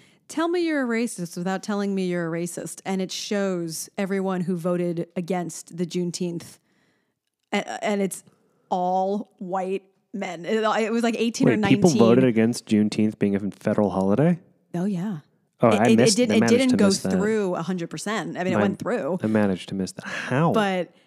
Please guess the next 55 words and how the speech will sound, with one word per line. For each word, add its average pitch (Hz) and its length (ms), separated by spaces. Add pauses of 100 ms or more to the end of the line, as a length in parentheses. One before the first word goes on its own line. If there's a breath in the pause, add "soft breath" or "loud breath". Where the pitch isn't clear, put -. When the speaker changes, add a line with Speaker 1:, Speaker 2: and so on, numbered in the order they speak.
(140 soft breath)
Speaker 1:
every, 220 340
it, 214 600
it 233 100
has 226 380
this, 196 360
I'll 196 100
have 196 200
to 175 80
find 170 320
it. 160 100
It 185 60
Speaker 2:
Well, 175 120
Speaker 1:
ha-, - 380
it 254 140
shows 240 520
Speaker 2:
all 117 100
right. 214 80
Speaker 1:
everyone 208 340
who 202 180
Speaker 2:
All 208 80
right. 123 80 (120)
Speaker 1:
voted 104 160
Speaker 2:
Now, 120 360 (140)
now 117 300
to - 120
be 127 420
Speaker 1:
against 320 420
it. 190 300
Speaker 2:
to 131 80
be 113 340 (120)
Speaker 1:
And 123 100
it's - 20
just 113 100
Speaker 2:
devil's 107 140
Speaker 1:
a 110 40
bunch 104 120 (100)
Speaker 2:
advocate, - 140
Speaker 1:
of - 40
white 95 200
men. 214 320 (640 soft breath)
Speaker 2:
I'm 110 180
sure 127 260
there 117 280
are - 120
other 117 220
things 143 280
involved 131 400
in 127 80
that 135 160
bill 95 380 (400 soft breath)
that 107 500
they 107 120
were 101 200
voting 113 460
against 95 580